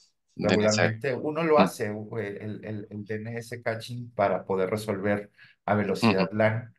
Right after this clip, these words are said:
Speaker 2: lo que sucede a nivel internet. Y, eh, sí, por ejemplo, nos empezaron a levantar tickets que no les estaba resolviendo algunas páginas, pero, eh,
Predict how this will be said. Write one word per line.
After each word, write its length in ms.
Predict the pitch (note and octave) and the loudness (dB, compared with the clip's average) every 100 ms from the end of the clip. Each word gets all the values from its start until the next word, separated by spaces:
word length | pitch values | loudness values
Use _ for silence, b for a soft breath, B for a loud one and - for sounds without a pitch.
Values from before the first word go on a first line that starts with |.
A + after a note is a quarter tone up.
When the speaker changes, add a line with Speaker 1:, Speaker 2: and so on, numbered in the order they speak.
| _ _ _ | _ _ _
Speaker 2:
lo 200 | F#2+ G2 | -6 -4
que 100 | - | -4
sucede 840 | F2+ - G2+ F2+ F2+ F2+ F2 E2+ - | -10 -6 0 2 4 2 0 -6 -12
a 160 | - F#2 | -10 -8
nivel 300 | E2+ E2+ F2+ | -6 -6 -6
internet. 400 | F2+ G2 E3+ - | -6 -6 -6 -8
Y, 480 | G2 F2+ F2 E2 - _ _ _ | -8 -6 -6 -8 -12 _ _ _
eh, 500 | G2 F#2 F2 E2+ - _ | -10 -8 -8 -10 -16 _
sí, 400 | - - C3 B2+ b b b _ | -14 -8 -8 -8 b b b _
por 140 | G#2 | -6
ejemplo, 500 | G2+ A2+ A2 A2+ - | -4 -4 2 2 2
nos 220 | F2+ F#2 G2+ | -2 -4 -4
empezaron 560 | F2 F#2 G2+ F#2+ G2 | -4 -2 2 2 2
a 60 | G2 | 2
levantar 640 | F#2+ F#2 F#2 F#2+ F#2 - | 4 4 4 2 2 0
tickets 600 | - G#2+ A2+ G#2+ - - b b b _ _ | -10 -4 -2 -4 -6 -18 b b b _ _
que 520 | - F#2+ F2 E2 E2 | 0 4 4 2 -2
no 180 | F2 F#2 | -2 0
les 140 | F#2 G2+ | 0 -2
estaba 300 | G2+ G2 F#2+ | 4 6 6
resolviendo 480 | F#2+ F#2+ F2+ F#2 | 4 -2 -4 -2
algunas 320 | F2+ F2+ F#2+ - | -2 -2 -4 -2
páginas, 480 | C#3 - G2 F2 | -2 -2 -8 -10
pero, 480 | - E2+ D#2+ - - _ _ _ _ - | -6 -4 -2 -2 -8 _ _ _ _ -8
eh, 540 | E2+ - - - - | -6 -6 -6 -8 -12